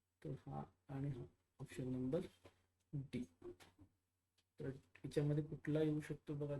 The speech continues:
जास्त, जास्त most accurate. आता ह्याच्यामध्ये गॅप खूपच कमी आहे, त्यामुळे हा ऑप्शन नंबर ए नाही येऊ शकत,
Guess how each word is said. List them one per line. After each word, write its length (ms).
जास्त, 360
जास्त 400
most 320
accurate. 360
आता 140
ह्याच्यामध्ये 420
गॅप 240
खूपच 380
कमी 320
आहे, 140
त्यामुळे 260
हा 140
ऑप्शन 300
नंबर 260
ए 180
नाही 200
येऊ 160
शकत, 320